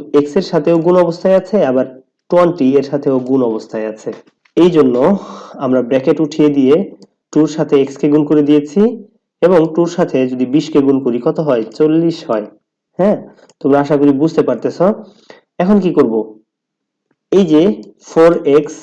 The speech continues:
এবং টু এক্স এটা যোগের মানে প্লাসের, সামনে যদি কোনো চিহ্ন না থাকে ভাবতে হবে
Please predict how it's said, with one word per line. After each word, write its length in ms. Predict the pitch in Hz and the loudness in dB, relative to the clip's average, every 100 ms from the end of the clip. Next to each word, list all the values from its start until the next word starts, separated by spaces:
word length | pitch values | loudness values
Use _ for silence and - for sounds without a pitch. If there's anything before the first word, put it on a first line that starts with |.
| - | -4
এবং 140 | 131 131 131 - | -2 -2 -2 -2
টু 80 | 135 117 | 0 0
এক্স 160 | 113 - - | -4 -12 -6
এটা 120 | 131 123 120 - _ _ 131 | -2 -2 -6 -20 _ _ -2
যোগের 320 | 147 147 123 - - _ _ | 2 2 2 -2 -12 _ _
মানে 140 | 127 123 | -4 -2
প্লাসের, 460 | - 131 120 - 113 107 _ _ _ _ - | -2 -2 -2 -4 -6 -6 _ _ _ _ -10
সামনে 220 | - 147 147 | 0 4 4
যদি 120 | 147 156 | 2 2
কোনো 120 | 151 147 | 2 4
চিহ্ন 160 | 151 143 | 2 2
না 60 | 160 160 | 2 0
থাকে 180 | 147 185 147 | -4 -4 -4
ভাবতে 220 | 117 127 | -6 -6
হবে 180 | 120 135 | -2 0